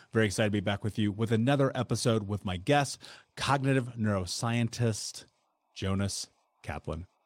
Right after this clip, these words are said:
Jonas, my friend, how are you today? What is happening in your world?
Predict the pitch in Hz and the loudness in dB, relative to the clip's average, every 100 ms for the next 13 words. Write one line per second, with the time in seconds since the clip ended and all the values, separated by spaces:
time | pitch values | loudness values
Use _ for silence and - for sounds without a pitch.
0 | _ 107 104 113 104 107 101 - 143 139 | _ 2 2 2 2 0 0 2 6 6
1 | 127 127 - 127 113 104 127 - 113 113 | 6 4 4 2 2 2 0 0 -4 0
2 | 110 113 107 104 101 101 98 95 - 92 | 0 0 -2 -2 -2 0 0 0 -4 -8
3 | 92 92 - | -6 -8 -10